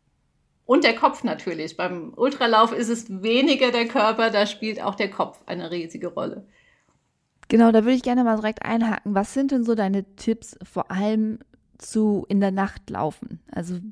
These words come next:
Speaker 2: wie kann man sich da mental bei der Stange halten, dass man die Nacht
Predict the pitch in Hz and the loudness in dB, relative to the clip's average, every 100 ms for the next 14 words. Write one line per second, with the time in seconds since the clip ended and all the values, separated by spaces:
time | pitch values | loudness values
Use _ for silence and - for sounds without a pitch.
0 | - 202 220 226 - 226 214 208 208 - | -8 -2 2 0 0 0 2 0 -2 -4
1 | - 196 202 196 _ _ _ _ _ - | 0 2 2 -2 _ _ _ _ _ -2
2 | 190 196 196 208 202 226 190 185 - - | 0 0 -2 -2 0 2 2 0 -2 -4
3 | 202 185 180 165 - 185 180 175 - 180 | -4 -2 -2 -2 -4 -6 -4 -4 -4 -2
4 | 175 175 180 _ _ _ _ - 190 202 | -2 -2 -6 _ _ _ _ 0 4 4
5 | 240 - | 2 -2